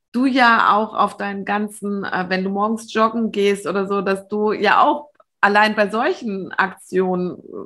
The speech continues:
super kreative Ideen hast und immer dein Diktiergerät bei dir hast, auch für dein, ähm, dein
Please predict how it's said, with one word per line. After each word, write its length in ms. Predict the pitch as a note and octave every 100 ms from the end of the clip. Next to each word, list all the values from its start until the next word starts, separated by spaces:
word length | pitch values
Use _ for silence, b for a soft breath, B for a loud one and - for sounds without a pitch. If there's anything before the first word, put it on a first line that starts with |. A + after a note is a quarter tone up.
| -
super 320 | - G3+ B3+ A#3
kreative 540 | - G#3 F#3+ G#3 F#3+
Ideen 520 | F3 F3+ F3+ G3 G#3+
hast 200 | G3 F#3+
und 240 | - F#3 F#3
immer 200 | A3+ A3+
dein 240 | G3 F#3+
Diktiergerät 840 | F#3+ F#3 - A3+ G#3+ F#3 F#3 F#3 -
bei 280 | F3+ F#3
dir 280 | F#3 F#3 F3+
hast, 300 | F#3 F3+ F#3
auch 300 | - F3 F3+ B B B B B
für 280 | - G#3 F#3
dein, 440 | F#3 F3+ F3+ F3 -
ähm, 800 | E3 E3+ E3 E3 E3 E3 D#3 _ -
dein 420 | - E3+ E3+ E3